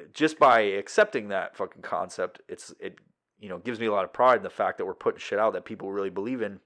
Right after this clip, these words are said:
and I love that. My, the biggest thing about, you know, this whole thing is not the t-shirt thing. It's, you know, it's artistic, yes. Love that part because I can fucking design and whatever.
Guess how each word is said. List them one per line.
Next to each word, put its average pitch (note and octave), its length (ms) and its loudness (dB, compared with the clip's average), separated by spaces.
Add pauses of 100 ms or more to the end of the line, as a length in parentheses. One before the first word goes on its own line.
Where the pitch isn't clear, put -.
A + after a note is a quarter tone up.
(1080)
and F#2+ 80 -8
I F2+ 40 -6
love A2+ 260 4
that. F#2+ 220 -2 (800)
My, G#2+ 220 2
the G2 100 -6
biggest B2 320 -2
thing C3 100 -2
about, A2+ 300 2 (520)
you G2 140 -14
know, F2+ 140 -2
this F2 160 -8
whole G#2+ 160 2
thing A#2+ 240 -4
is G2+ 240 -8
not G2+ 360 2
the G#2 60 -14
t-shirt D3 400 -8
thing. E2+ 220 -12 (160)
It's, - 340 -18 (120)
you G2+ 100 -18
know, F2+ 220 -6 (300)
it's - 120 -8
artistic, A#2 560 2
yes. A2 320 -2 (240)
Love G2+ 180 0
that F2+ 180 0
part - 300 -8
because F2+ 200 -14
I F2 100 -8
can F#2 100 -18
fucking F2 540 -10
design F#2 600 -4
and F2+ 100 -16
whatever. F2+ 420 -4